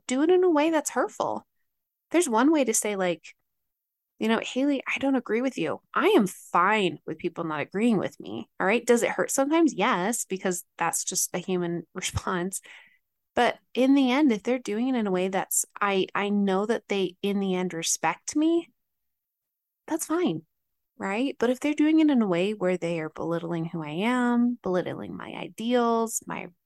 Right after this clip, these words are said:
my values, then I don't feel safe there. And in the end, boundaries are about establishing safety, right? So I'm choosing to go. So my boundary would be for myself.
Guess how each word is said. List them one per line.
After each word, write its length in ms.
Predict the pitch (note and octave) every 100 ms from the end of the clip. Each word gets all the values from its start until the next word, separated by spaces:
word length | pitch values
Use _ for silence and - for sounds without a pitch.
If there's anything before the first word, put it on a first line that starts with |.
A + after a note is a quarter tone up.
| _
my 140 | E3
values, 880 | - D#3 G#3 A#3+ A#3 A#3 A#3 A3+ A3+ - _ _ _ _ _ _
then 300 | A3 A3 - - -
I 160 | -
don't 380 | G#3 B3 C3 -
feel 760 | - - G#3 A3 A3 A3 G#3 -
safe 440 | - - - F#4 -
there. 380 | E2 D2+ - _ _
And 120 | G#3+ A3
in 100 | A#3+
the 120 | C4
end, 160 | D4
boundaries 380 | G#3 G#3 A#3+ A#3+
are 140 | G#3 G#3+
about 300 | G3 G3+ -
establishing 640 | - F#3+ G3 G#3 - G#3
safety, 720 | G3+ - A3+ - - - A3 - _ _ _ _ _ -
right? 380 | F3 F#3 C4+ - _ _ _ _ _ _ _ _
So 200 | - A3+ -
I'm 260 | G#3+ C4 D4
choosing 380 | - F#3+ G3 F#3+
to 100 | F#3+
go. 440 | F3+ E3+ F3 G3 _
So 140 | -
my 120 | A#3+
boundary 400 | A3+ A#3 C4 B3
would 100 | A3+
be 120 | G#3 G#3
for 120 | G3+
myself. 380 | F#3 - A#3